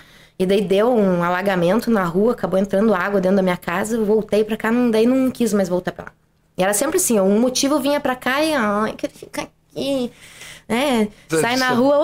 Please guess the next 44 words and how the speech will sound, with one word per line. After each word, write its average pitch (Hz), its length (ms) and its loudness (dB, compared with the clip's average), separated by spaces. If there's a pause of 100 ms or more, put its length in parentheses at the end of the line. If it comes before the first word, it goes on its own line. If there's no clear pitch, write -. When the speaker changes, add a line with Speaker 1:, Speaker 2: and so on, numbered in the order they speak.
Speaker 1:
"Oi, 381 180 4
oi, 392 240 2
tudo 349 240 2
bem?" 339 380 0
Speaker 2:
É. 269 360 2
Speaker 1:
Sabe? 285 380 2
Vai 226 200 0
no 262 100 4
meu 247 180 2
irmão, 226 560 4
assim, 226 320 0
sentia 247 240 -4
falta 214 340 -4
da, 190 240 -2 (380)
da 196 120 -2
família 190 680 2
e 165 60 -4
tal, 180 260 -2
assim. 185 300 -4 (560)
Speaker 2:
A 143 160 2
gente 147 180 0
se 196 60 0
apega, 139 500 0
né? 123 100 0 (120)
Speaker 1:
Sim. 208 520 0 (440)
Speaker 2:
Agora, 131 120 -2
falando 147 240 0
do 160 60 4
irmão, 139 280 2
ó, 117 140 2
ele 110 260 2
é, 156 240 0
você - 300 -6
já 170 160 0
foi - 200 -2
o 202 40 0
primeiro 214 400 0
a 170 60 0
aparecer 151 380 0
aqui - 180 -4
no 139 80 0
chat, - 400 -4
né? 156 180 0 (140)
Ó, 127 160 -4